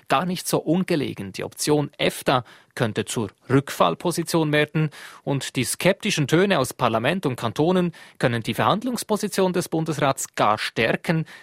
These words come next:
Denn wer kann schon große Zugeständnisse machen am Verhandlungstisch, wenn zu Hause ohnehin Skepsis dominiert?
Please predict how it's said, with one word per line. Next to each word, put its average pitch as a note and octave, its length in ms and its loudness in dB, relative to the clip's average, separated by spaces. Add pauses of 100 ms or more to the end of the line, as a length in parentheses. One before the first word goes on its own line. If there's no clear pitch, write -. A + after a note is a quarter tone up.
(140)
Denn G#2+ 260 -2
wer D3 220 2
kann C3+ 240 0
schon G#2+ 260 -4
große C3 440 -2
Zugeständnisse D3 880 0
machen A#2+ 300 0
am G#2+ 80 -2
Verhandlungstisch, C3 720 0 (320)
wenn A#2 140 -2
zu A2 140 0
Hause B2 320 2
ohnehin C3 440 2 (260)
Skepsis - 640 -2
dominiert? - 600 -8